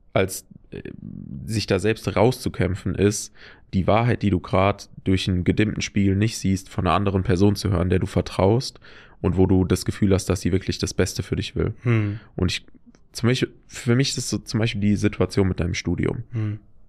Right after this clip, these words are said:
Speaker 1: Ich bin von, aus tiefster Überzeugung ist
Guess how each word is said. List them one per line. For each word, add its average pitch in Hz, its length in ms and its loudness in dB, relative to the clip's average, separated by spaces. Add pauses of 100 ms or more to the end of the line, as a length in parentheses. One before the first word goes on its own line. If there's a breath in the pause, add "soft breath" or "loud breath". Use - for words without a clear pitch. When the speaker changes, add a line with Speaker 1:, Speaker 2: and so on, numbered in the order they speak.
(1040)
Speaker 1:
Ich - 140 -4
bin 113 200 2
von, 110 360 2 (360 loud breath)
aus - 300 0 (320)
tiefster - 340 2
Überzeugung 107 760 2
ist - 380 0